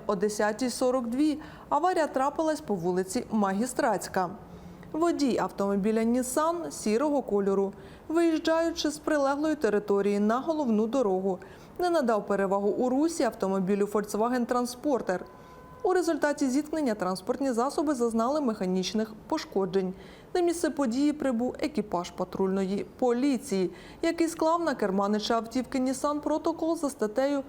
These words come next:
сто двадцять чотири Кодексу України про адміністративні правопорушення. Інша автопригода трапилась о тринадцятій вісімнадцять на перехресті вулиць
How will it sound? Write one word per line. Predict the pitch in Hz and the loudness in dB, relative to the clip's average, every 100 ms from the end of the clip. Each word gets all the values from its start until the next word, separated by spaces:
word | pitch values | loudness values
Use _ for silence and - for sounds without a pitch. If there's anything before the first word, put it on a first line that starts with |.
| - - | -12 -18
сто | - - 240 | -18 0 0
двадцять | 170 185 175 196 | 0 -2 -2 -4
чотири | - 262 339 349 339 320 | -2 -2 0 2 0 -2
Кодексу | - 208 202 277 - | 0 0 0 0 -2
України | 320 320 320 330 330 | 0 0 0 0 -2
про | 302 | -2
адміністративні | 196 180 185 185 190 190 208 262 277 - | -2 0 -2 -2 -2 0 0 0 -4 -4
правопорушення. | 196 185 180 180 247 185 170 180 208 - - - - - - - - - - - - - - - | -4 -2 -4 -2 -2 -2 -4 -4 -4 -4 -12 -20 -20 -20 -20 -20 -20 -20 -20 -20 -20 -20 -20 -2
Інша | 349 359 | 0 2
автопригода | 349 339 330 330 294 233 190 | 0 0 0 0 2 2 0
трапилась | 190 196 190 196 196 202 | 0 -2 0 0 -2 -2
о | 226 | -4
тринадцятій | 220 214 196 190 208 208 233 | 0 0 0 0 -2 -2 -2
вісімнадцять | 233 254 302 311 349 349 339 | -2 -2 -2 0 0 0 0
на | 269 | 0
перехресті | 208 202 208 226 294 - | 0 0 0 0 0 -2
вулиць | 302 294 302 302 | -2 0 0 -4